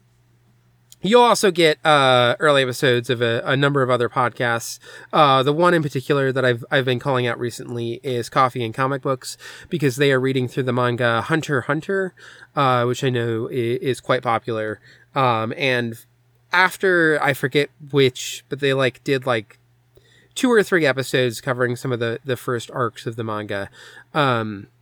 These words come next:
that were, like, in the free feed, but now it's, you gotta pay five dollars if you, if you wanna hear the full conversation,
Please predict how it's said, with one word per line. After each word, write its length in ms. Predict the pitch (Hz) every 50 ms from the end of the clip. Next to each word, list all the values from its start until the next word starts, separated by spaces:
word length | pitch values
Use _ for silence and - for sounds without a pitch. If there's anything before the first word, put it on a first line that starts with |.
| _ _ _ _ _ _ -
that 280 | 170 139 143 135 131 139
were, 500 | 131 131 123 120 117 117 113 113 117 -
like, 200 | - 127 120 120 - -
in 100 | 160 156
the 140 | 143 127
free 180 | - 139 127 117
feed, 380 | - - 127 117 113 113 113 -
but 200 | 117 107 - - - - _ _ - 196
now 300 | 180 160 156 156 156 156
it's, 300 | 143 135 131 - - -
you 60 | 151 147
gotta 160 | 151 147 -
pay 120 | 147 143
five 260 | 123 - 135 123 117
dollars 400 | 113 113 98 - - 110 110 -
if 160 | 110 104 - -
you, 80 | 123 -
if 100 | 127 117
you 80 | 123 123
wanna 140 | 120 117
hear 180 | 104 107 117 107
the 80 | 104 -
full 380 | - - 110 107 107 110 113
conversation, 760 | - - 127 120 110 110 120 156 160 156 - 190 170 165 156